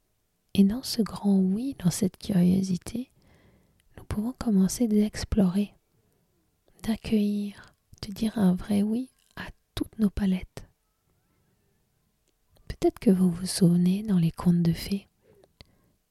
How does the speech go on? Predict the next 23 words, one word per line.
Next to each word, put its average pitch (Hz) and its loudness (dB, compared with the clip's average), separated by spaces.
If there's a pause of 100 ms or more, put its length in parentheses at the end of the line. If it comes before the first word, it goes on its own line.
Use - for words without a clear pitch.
(720)
de - -14
ces 175 4
chevaliers 185 4
qui - -2
vont 165 2 (240)
affronter - -4
les 170 0
dragons. 156 2 (1800)
Il 175 4
y 185 4
a 202 2
dans 180 2
toute - -6
cette - -4
mythologie 180 4
du 196 6
Moyen 175 6
Âge 202 0 (580)
des 160 2
épreuves 185 4
que - -4
les 160 2
princes - -2